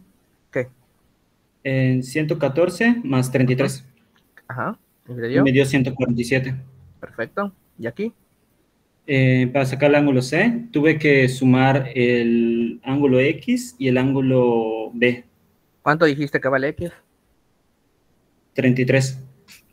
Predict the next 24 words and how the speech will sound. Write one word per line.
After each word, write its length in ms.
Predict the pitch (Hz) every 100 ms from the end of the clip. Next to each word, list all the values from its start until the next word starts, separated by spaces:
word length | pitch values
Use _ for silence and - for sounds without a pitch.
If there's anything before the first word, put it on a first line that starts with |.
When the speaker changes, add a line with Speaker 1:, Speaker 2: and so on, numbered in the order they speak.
| _ _ -
Speaker 1:
¿Y 280 | 120 117 127
Speaker 2:
Y 20 |
el 120 | 123
Speaker 1:
este? 200 | 131 135
Speaker 2:
X, 100 | 175
y 40 | 131
el 100 | 127
Y, 40 | 123 143 160 151 -
Y, 120 | 123 123 160 165 - -
treinta 240 | 127 120
y 20 |
tres. 380 | 117 127 127 - _ _ _
Me 80 | 131
dio 160 | 127 131
sesenta 320 | 131 123 123
y 20 |
seis. 220 | 120 120
Speaker 1:
Entonces, 520 | - _ _ _ _ -
perfecto, 580 | 104 _ 113 - -
Misael. 400 | 104 101 101 104 120
Dos 220 | 127 -
puntos 340 | 160 143 147 - _ -
bien 220 | 131 139
ganados. 420 | 131 123 117